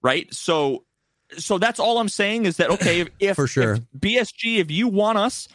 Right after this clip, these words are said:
Speaker 1: to do something different, you need to change your game because you have dr-,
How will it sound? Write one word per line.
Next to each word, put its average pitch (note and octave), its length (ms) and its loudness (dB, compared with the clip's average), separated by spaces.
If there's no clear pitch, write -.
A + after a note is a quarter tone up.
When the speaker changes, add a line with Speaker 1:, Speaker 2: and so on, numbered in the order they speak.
Speaker 1:
to E3 100 0
do D#3 320 -2
something G3+ 480 -2
different, G#3+ 400 -2
you D#3+ 260 -2
need F3 160 -2
to D#3+ 60 0
change D3+ 400 -2
your D3+ 100 0
game C3+ 360 -2
because C#3 360 -4
you C#3+ 240 -2
have D3+ 240 -2
dr-, C#3 220 -6